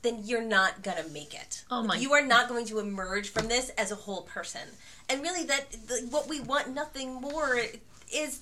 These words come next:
Speaker 1: than, is to come out of, is to live as a whole person and to sort of come out of whatever this is with wholeness. And, and I think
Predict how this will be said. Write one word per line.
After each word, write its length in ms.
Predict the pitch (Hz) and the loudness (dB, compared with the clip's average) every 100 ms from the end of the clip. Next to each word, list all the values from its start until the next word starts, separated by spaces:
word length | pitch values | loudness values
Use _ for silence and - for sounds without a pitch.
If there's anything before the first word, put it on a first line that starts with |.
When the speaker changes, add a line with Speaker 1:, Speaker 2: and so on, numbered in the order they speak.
| - - | 0 8
Speaker 1:
than, 280 | 339 - | 10 8
is 200 | - 302 | 4 -2
to 180 | - 339 - - - - - | -2 -6 -8 -16 -18 -18 -10
come 280 | - 320 330 | 0 2 4
out 240 | 285 302 | 2 2
of, 180 | 285 - - - - - - | 0 -8 -18 -20 -20 -20 -6
is 120 | 277 - | -4 -2
to 100 | 330 | -2
live 340 | 269 349 302 | 0 0 2
as 120 | 330 | 2
a 40 | 269 | 2
whole 180 | 254 214 | -2 -6
person 420 | - 190 - 262 | -4 -6 -6 -4
and 140 | 269 277 | -4 -2
to 260 | 320 285 | -2 -2
sort 180 | - 294 | -4 -6
of 100 | 277 - - | -8 -14 -16
come 200 | - 294 | -4 2
out 160 | 285 320 | 4 4
of 120 | 262 | 2
whatever 400 | 233 240 277 285 | 2 6 6 4
this 220 | 226 208 | -2 -2
is 440 | 160 185 285 - - - - - - | -2 -2 -4 -8 -12 -18 -20 -20 -4
with 140 | 339 - | 2 4
wholeness. 760 | 392 415 359 - 208 - - - | 4 2 0 -2 -6 -10 -6 0
And, 340 | 277 285 294 - - - - | 2 2 -2 -10 -14 -8 -2
and 140 | 269 | 2
I 100 | 277 | 2
think 360 | 285 359 330 | 0 -2 -4